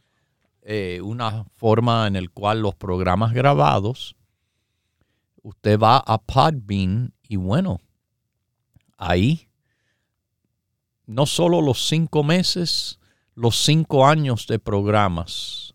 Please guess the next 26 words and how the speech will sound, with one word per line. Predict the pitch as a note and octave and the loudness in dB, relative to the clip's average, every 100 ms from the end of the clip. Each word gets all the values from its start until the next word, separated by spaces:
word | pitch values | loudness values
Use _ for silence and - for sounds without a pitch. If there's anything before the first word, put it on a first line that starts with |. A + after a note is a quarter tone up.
| _ _ _ _ _ - | _ _ _ _ _ -2
o | A2 | 2
más | A2 B2 - - - | 4 2 -2 -10 -12
que | - | -14
están | F#2+ F#2+ F2+ D#2+ | -14 -10 -10 -10
ahí. | D2+ C#2 - _ | -10 -14 -18 _
Como | F2+ E2 E2+ | -20 -12 -8
les | E2 | -6
digo, | F#2+ A#2 E2 E2 | -4 -4 -4 -4
hay | G2+ | -4
más | G#2 F2+ G#2 A#2+ - | -4 0 0 0 -2
de | G2+ | -2
mil | F2+ F#2+ A2+ G#2+ | -2 -2 -2 -4
y | F2+ - _ | -6 -12 _
pico | - A#2 - G#2+ F#2+ | -12 -12 -8 -6 -6
de | |
programas. | F2 E2+ E2+ F2 F2+ E2 D#2+ - _ _ _ _ _ _ _ _ _ _ _ _ _ _ _ _ _ _ _ _ _ _ _ | -8 -8 -6 -4 -4 -4 -10 -18 _ _ _ _ _ _ _ _ _ _ _ _ _ _ _ _ _ _ _ _ _ _ _
Salud | - F2 F2 G2 | -6 -2 2 2
en | A2 | 0
cuerpo | - F#2 F#2+ - G#2+ | -2 -2 -2 -2 0
y | F2+ | 0
alma. | E2 D#2 E2 _ _ _ _ _ _ _ _ _ _ _ _ | 0 -4 -14 _ _ _ _ _ _ _ _ _ _ _ _
Celebrando | - - F#3+ F3+ A2 C#3 D#3+ E2+ - - _ _ _ _ _ | -6 -2 0 2 2 4 4 0 -4 -12 _ _ _ _ _
treinta | A2+ C#3+ E3 - G#2 | 0 2 0 -2 -4
y | E2+ | -2
nueve | E2+ F2+ A2 C#3 C#3 G#2+ | 0 2 2 2 2 0
años. | A2+ B2 F2+ E2+ - - - - _ | 0 -2 -6 -10 -14 -14 -16 -20 _